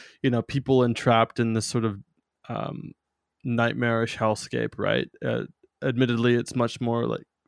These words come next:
subdued in the original, but, um, and this one's sort of more, more visceral and kind of garish and carnival-like. But I think, I think sort of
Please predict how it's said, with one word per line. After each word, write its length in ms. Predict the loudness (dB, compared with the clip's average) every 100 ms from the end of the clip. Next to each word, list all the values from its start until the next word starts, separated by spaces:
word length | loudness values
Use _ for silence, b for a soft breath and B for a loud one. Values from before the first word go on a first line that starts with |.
| _ -10
subdued 540 | -4 -4 2 4 4
in 100 | 2
the 140 | 0
original, 520 | -2 -2 -2 -2 -4 -8 b b b b _
but, 220 | 2 2 2 _ -4
um, 540 | 0 0 -2 -8 -12 _
and 180 | 2 2
this 160 | 2
one's 180 | 0 -2
sort 160 | -2 -2
of 80 | -2
more, 260 | -4 -4 -10 -8
more 240 | -4 -4
visceral 560 | 0 0 0 0 0 0
and 120 | -4
kind 200 | -4 -2
of 160 | -4 -2
garish 560 | 0 2 0 -2 -6
and 100 | -12
carnival-like. 760 | -8 -8 -6 -6 -4 -4 -6 -10 b b b b
But 200 | 2 2 2 -20 b -2
I 80 | -2
think, 300 | 2 -2 -2 _
I 80 | -2
think 220 | 0 -4
sort 180 | -6
of 80 | -6